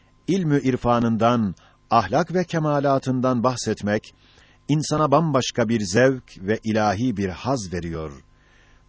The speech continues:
Bunun için sözü uzatmaktan kendimi alamıyorum. Üstad, Risale-i Nur külliyatında dini, içtimai, ahlaki, edebi, hukuki, felsefi ve tasavvufi en mühim mevzulara temas etmiş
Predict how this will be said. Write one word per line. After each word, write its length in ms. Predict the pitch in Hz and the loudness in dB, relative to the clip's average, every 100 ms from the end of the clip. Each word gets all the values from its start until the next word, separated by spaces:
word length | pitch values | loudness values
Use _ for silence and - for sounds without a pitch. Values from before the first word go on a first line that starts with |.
| 110 | 0
Bunun 220 | 139 151 | 2 2
için 600 | 120 - 110 113 110 - | 0 0 0 0 -4 -2
sözü 200 | 120 131 | -2 0
uzatmaktan 800 | 107 127 - 107 - 110 107 92 | 0 -2 -2 -6 -4 -4 -2 -4
kendimi 380 | - 95 92 85 | -4 -4 -4 -6
alamıyorum. 760 | 78 90 101 85 76 76 69 - _ _ _ _ _ _ _ _ _ _ - | -6 -4 -4 -4 -8 -12 -16 -20 _ _ _ _ _ _ _ _ _ _ -4
Üstad, 360 | 135 - 180 - - _ _ - | -2 0 0 -2 -16 _ _ -14
Risale-i 480 | 85 - 123 131 139 | -6 0 2 4 2
Nur 160 | 190 | 0
külliyatında 880 | 180 165 135 127 110 110 104 101 107 - _ - - 85 | 0 -4 2 2 2 0 0 0 0 -4 _ -20 -12 0
dini, 500 | 123 131 135 160 160 | 2 4 2 0 -2
içtimai, 880 | 127 - - 120 120 123 143 151 - | -8 -8 -2 2 4 4 4 2 0
ahlaki, 800 | 117 107 117 117 - 135 143 - _ | -2 2 4 4 2 -2 -2 -4 _
edebi, 580 | 107 104 110 127 143 139 - | -2 0 2 2 2 -2 -8
hukuki, 720 | 101 98 110 113 120 135 143 - _ _ | -10 -4 -2 -2 0 0 0 -6 _ _
felsefi 640 | - 110 101 123 - 180 151 | -4 -2 0 -2 0 -2 0
ve 80 | 139 | 2
tasavvufi 800 | 131 - 127 120 - 113 107 - - | 0 0 0 0 -2 0 -2 -4 -4
en 140 | 180 | -2
mühim 360 | 170 131 131 127 | 0 2 2 2
mevzulara 600 | 120 107 110 113 113 110 | 0 0 0 0 2 0
temas 360 | 107 117 131 | 0 0 2
etmiş 480 | 135 - 147 151 - | -2 -2 -4 -4 -6